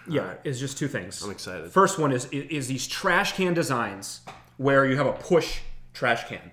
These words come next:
Speaker 1: You know the little door and it says push?
Speaker 2: Oh, sure.
Speaker 1: And it pushes in and you throw your
Speaker 2: Spring-loaded.
Speaker 1: trash there?
Speaker 2: Kind of a lot of places where you have a tray and you have to put the tr-,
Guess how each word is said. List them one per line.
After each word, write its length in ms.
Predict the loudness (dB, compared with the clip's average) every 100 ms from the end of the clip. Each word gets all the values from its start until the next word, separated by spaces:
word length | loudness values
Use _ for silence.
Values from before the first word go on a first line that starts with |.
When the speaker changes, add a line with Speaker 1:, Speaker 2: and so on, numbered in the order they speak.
| -4
Speaker 1:
You 80 | 0
know 60 |
the 60 | 2
little 140 | 0 4
door 340 | 6 6 4
and 100 | 0
it 60 | -8
says 120 | -10
push? 300 | 2 4 6
Speaker 2:
Oh, 160 | 4 0
sure. 300 | -2 -4 -4 -2
Speaker 1:
And 80 | -2
it 80 | 4
pushes 320 | 2 2 2
in 160 | 2 2
and 80 |
you 60 | 2
throw 80 | 4
your 80 | 6
Speaker 2:
Spring-loaded. 200 | 4 2
Speaker 1:
trash 100 | 2
there? 260 | 2 2 0
Speaker 2:
Kind 140 | -2 -2
of 200 | -4 -6
a 40 |
lot 160 | -4 -2
of 60 |
places 280 | -2 -2 -2
where 100 | -2
you 40 | -2
have 80 |
a 60 | -4
tray 480 | -2 0 0 0 -4
and 100 | -6
you 60 |
have 100 | -6
to 80 | -8
put 160 | -12 -10
the 60 |
tr-, 140 | -16